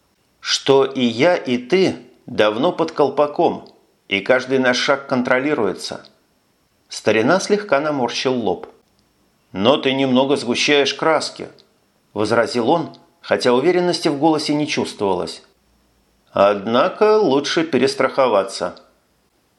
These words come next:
Гость улыбнулся. «Вот и я такого же мнения». Владимир почесал седовласую голову и закурил сигарету. Выпустив пару колец дыма, он повернулся к собеседнику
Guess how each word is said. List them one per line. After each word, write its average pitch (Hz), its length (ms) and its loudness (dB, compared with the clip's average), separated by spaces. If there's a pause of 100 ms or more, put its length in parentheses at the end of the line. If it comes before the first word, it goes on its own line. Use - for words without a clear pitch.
(120)
Гость 113 380 0
улыбнулся. 120 680 -2 (760)
«Вот 147 320 2
и 175 80 4
я 143 220 4
такого 139 480 0
же 110 120 -2
мнения». 95 640 -4 (920)
Владимир 190 500 4
почесал 170 520 0
седовласую 147 800 0
голову 160 520 2
и - 180 -4
закурил 120 440 0
сигарету. 104 720 0 (560)
Выпустив 131 560 0
пару 123 240 2
колец 123 320 -2
дыма, 139 460 0
он 123 180 2
повернулся 123 560 0
к - 80 -10
собеседнику 127 880 -2